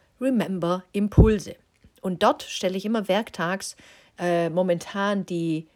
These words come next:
Lektionen aus Ein Kurs in Wundern vor, und zwar dem Übungsbuch aus Ein Kurs in Wundern. Da kannst du den Kanal einfach abonnieren, bekommst von Montag bis Freitag, ne, die Lektionen.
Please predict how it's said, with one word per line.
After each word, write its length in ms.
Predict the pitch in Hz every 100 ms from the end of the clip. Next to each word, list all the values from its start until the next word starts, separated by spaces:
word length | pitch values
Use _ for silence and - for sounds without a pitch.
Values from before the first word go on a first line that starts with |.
| _ _
Lektionen 920 | 165 226 - - 202 190 196 190 185
aus 340 | - 175 185 -
Ein 320 | 165 165 165
Kurs 420 | - 196 196 - -
in 320 | 180 175 156
Wundern 520 | 269 294 208 127 123
vor, 440 | - - 135 120 -
und 240 | 180 156
zwar 460 | - 156 160 165 165 - - -
dem 140 | 147
Übungsbuch 720 | 147 240 202 151 - 135 - - _
aus 340 | - 135 - _
Ein 180 | - 151
Kurs 240 | - 143
in 160 | - 180
Wundern. 400 | 185 175 135 - _ - - - _ -
Da 140 | 160
kannst 260 | - 208 202
du 80 |
den 300 | 165 165 160
Kanal 340 | 156 147 156 208
einfach 340 | 208 196 185
abonnieren, 600 | 151 165 165 165 165 156
bekommst 500 | 147 - 170 170 -
von 160 | - 151
Montag 360 | 185 254 208
bis 160 | - -
Freitag, 500 | - 160 160 160 - - - -
ne, 380 | - 165 156 147 -
die 100 | 185
Lektionen. 840 | 151 - - 220 240 302 302 302